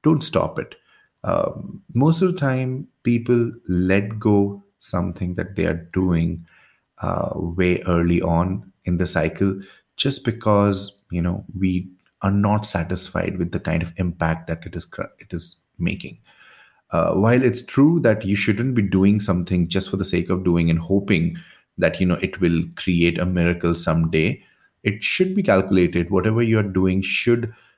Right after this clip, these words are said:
uh, you should really believe that it is leading you somewhere, and only then you should be putting in the effort. But at the same time, you shouldn't be looking for quick results. You shouldn't be looking for quick wins. Um, while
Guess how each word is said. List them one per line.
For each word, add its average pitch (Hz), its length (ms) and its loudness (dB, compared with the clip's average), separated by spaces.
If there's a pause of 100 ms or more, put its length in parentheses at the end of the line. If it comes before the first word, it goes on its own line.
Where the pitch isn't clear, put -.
(140)
uh, 87 440 2
you 95 140 2
should 104 260 0
really 135 180 2
believe 104 500 2
that 98 160 0
it 87 140 -6
is 90 120 0
leading 101 400 2
you 87 140 2
somewhere, 80 640 -4 (400)
and 95 140 -2
only 95 220 2
then 95 200 2
you 104 100 2
should 95 140 -2
be 87 60 -4
putting 82 240 -2
in 82 80 4
the 85 140 0
effort. 82 440 -2 (280)
But 139 120 2
at 151 120 -2
the 180 80 0
same 170 360 2
time, 87 520 2 (300)
you 120 120 0
shouldn't 165 420 0
be 185 60 0
looking 127 300 0
for - 140 -4
quick - 480 -6
results. 87 460 -2
You 95 60 -6
shouldn't 107 300 -2
be 117 60 2
looking 98 300 -2
for - 140 -12
quick - 360 -6
wins. 82 480 0 (580)
Um, - 640 -2 (240)
while 87 340 2